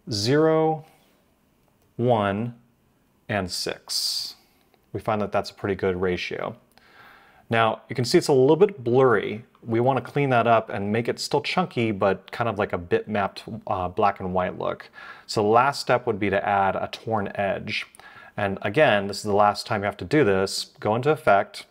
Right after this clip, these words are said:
and then you're gonna go into Sketch, and this is where you can find torn edges. And that is gonna be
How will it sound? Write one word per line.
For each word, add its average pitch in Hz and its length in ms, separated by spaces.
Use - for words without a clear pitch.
and 104 180
then 104 100
you're 101 100
gonna 107 120
go 101 220
into 95 400
Sketch, - 720
and 113 80
this 113 160
is 127 80
where 120 140
you 110 60
can 107 160
find 101 540
torn 107 320
edges. 57 720
And 110 200
that 156 280
is 110 140
gonna 113 160
be 104 380